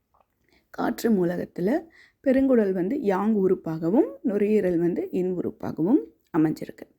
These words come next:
இப்ப இந்த நுரையீரல் எங்க அமைஞ்சிருக்குன்னு பார்த்தோம். எப்படி அமைஞ்சிருக்கு, என்ன நடக்குது அப்படிங்கிறத பத்தி அடுத்தடுத்து பார்க்கலாம். இப்ப ஏற்கனவே பார்த்தோம், நுரையீரல் வந்து எங்க அமைஞ்சிருக்கு, நம்மளுடைய மார்பு கூட்டு பகுதியில, thoracic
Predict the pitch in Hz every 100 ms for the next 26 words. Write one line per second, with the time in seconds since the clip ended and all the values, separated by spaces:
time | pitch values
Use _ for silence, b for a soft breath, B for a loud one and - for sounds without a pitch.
0 | b b b b - 320 220 208 226 302
1 | 320 302 214 254 - 185 196 240 247 226
2 | 233 233 165 165 165 180 277 - 196 202
3 | - 370 294 196 214 202 180 - 190 180
4 | - 196 254 226 180 190 175 180 170 -
5 | - 180 180 151 165 151 370 - - 196
6 | 214 - - 247 - - - - - B
7 | B B B - 202 202 208 214 220 233
8 | 233 - - - 359 220 185 196 196 190
9 | 185 208 202 202 208 196 214 214 214 330
10 | 415 220 170 180 180 220 415 359 196 190
11 | 202 214 233 - 190 214 214 156 160 165
12 | 160 220 233 247 262 -